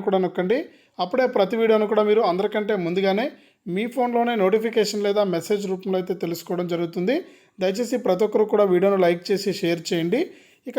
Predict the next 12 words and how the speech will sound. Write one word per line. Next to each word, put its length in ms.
వివరాల్లోకి 500
వెళ్తే 240
మన 100
దేశవ్యాప్తంగా 640
అలాగే 200
ఆంధ్రప్రదేశ్ 460
రాష్ట్ర 260
వ్యాప్తంగా 340
ఎవరైతే 320
రైతులు 320
ఉన్నారో 240
వారందరికీ 420